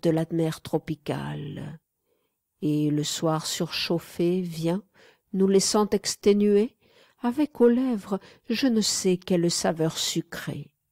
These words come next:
La mer accablée par le vent torride du sud s'étend sans une ride, lac gris, lac d'asphalte brûlant. L'horizon est là, à portée de la main.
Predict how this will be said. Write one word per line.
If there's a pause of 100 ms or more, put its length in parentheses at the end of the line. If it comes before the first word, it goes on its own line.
(1800)
La
mer
accablée
par
le
vent
torride
du
sud (280)
s'étend
sans
une
ride, (560)
lac
gris, (540)
lac
d'asphalte
brûlant. (1800)
L'horizon
est
là,
à
portée
de
la
main.